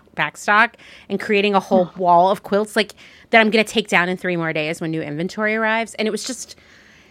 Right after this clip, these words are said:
Speaker 1: just a lot of that all the time. When you're a visual merchandiser, it's not, like, the fun,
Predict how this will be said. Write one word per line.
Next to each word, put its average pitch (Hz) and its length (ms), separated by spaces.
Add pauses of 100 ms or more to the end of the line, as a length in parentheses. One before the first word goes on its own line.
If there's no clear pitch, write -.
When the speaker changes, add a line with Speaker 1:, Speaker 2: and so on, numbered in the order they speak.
(420)
Speaker 1:
just 302 220
a 381 60
lot 175 360
of 311 100
that 440 460
all 240 180
the 269 80
time. 226 600
When 247 180
you're 240 140
a 233 40
visual 226 300
merchandiser, 247 840
it's - 240
not, 214 340
like, 196 200
the 196 100
fun, 175 680